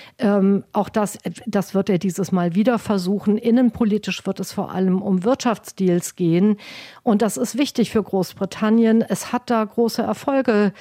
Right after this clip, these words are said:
gehabt, dass Starmer versucht hat, Donald Trump zu schmeicheln. Äh, die Briten haben einen viel besseren Zolldeal bekommen als die E U.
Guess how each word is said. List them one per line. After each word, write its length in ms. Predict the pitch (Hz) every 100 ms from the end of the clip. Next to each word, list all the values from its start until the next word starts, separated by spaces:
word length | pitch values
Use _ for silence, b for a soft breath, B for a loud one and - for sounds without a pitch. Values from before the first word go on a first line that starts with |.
| B B B B
gehabt, 480 | 226 185 214 - -
dass 160 | 196
Starmer 340 | - 196 196 196
versucht 480 | 196 180 208 - -
hat, 480 | 190 - - - -
Donald 320 | - 190 190 180
Trump 280 | 202 196
zu 120 | - 202
schmeicheln. 720 | - 202 208 214 220 202 202 B B B B B
Äh, 140 | 254
die 160 | 220 208
Briten 500 | 185 214 220 208 185
haben 460 | 190 190 208 202 -
einen 220 | 190 196
viel 400 | - - 254 247
besseren 760 | 196 196 - 185 196 196 196 180
Zolldeal 840 | - 202 214 190 202 196 202 202
bekommen 680 | 190 185 - 208 190 190 196
als 400 | 190 190 185 -
die 400 | 170 180 - 185
E 60 |
U. 320 | - 233 240